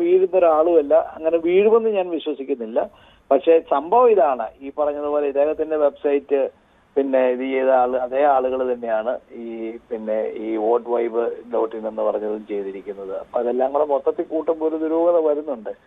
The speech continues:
ഇതൊരു പക്ഷേ ഇതാരെങ്കിലും പ്ലേ ചെയ്തിട്ടുണ്ടോ? ഇതിനകത്തൊക്കെ രാഷ്ട്രീയമല്ലേ, ഇതിനകത്തൊക്കെ ഇടയ്ക്ക് നിന്നുകൊണ്ട് ഒരുപാട് പേര് പ്ലേ ചെയ്യുന്നുണ്ട്.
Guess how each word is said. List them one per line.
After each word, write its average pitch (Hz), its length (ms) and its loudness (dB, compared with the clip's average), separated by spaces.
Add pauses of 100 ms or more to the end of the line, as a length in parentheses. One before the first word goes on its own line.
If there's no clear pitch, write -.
(300)
ഇതൊരു 170 280 4
പക്ഷേ 185 280 2
ഇതാരെങ്കിലും 180 600 2
പ്ലേ 165 120 2 (180)
ചെയ്തിട്ടുണ്ടോ? 180 540 2
ഇതിനകത്തൊക്കെ 147 800 -2
രാഷ്ട്രീയമല്ലേ, 123 720 0
ഇതിനകത്തൊക്കെ 113 640 -2
ഇടയ്ക്ക് 110 300 -4
നിന്നുകൊണ്ട് 110 420 -6
ഒരുപാട് 107 420 0
പേര് 104 240 -2
പ്ലേ 95 140 0 (140)
ചെയ്യുന്നുണ്ട്. 85 420 -8